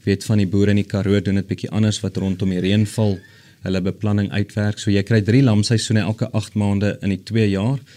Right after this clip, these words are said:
en dit gee vir jou in daai drie lamseisoene tot en met, eh, driehonderd persent.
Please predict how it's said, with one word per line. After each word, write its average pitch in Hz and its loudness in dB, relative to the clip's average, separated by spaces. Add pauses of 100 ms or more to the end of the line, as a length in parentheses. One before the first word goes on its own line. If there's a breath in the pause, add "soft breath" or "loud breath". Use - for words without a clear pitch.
(300 loud breath)
en 98 -2
dit 98 0
gee 123 2
vir 110 0
jou 98 2
in 92 -2
daai 95 0
drie 98 0
lamseisoene 98 -2 (240)
tot 117 -2
en 120 4
met, 113 0
eh, 98 -2 (120)
driehonderd 123 2
persent. - -4